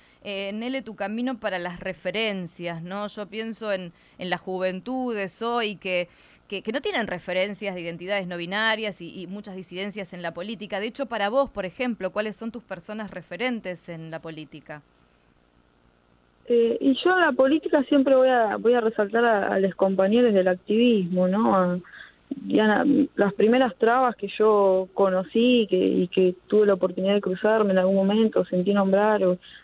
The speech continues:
Speaker 2: etcétera, son, ¿no? Loana Berkin, Diana Zacayán, Marlene,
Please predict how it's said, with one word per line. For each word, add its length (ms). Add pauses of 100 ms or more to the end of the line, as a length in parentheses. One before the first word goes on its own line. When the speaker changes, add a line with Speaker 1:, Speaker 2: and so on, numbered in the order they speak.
(120)
Speaker 2:
etcétera, 640
son, 300
¿no? 300 (520)
Loana 400
Berkin, 500
Diana 280
Zacayán, 640
Marlene, 760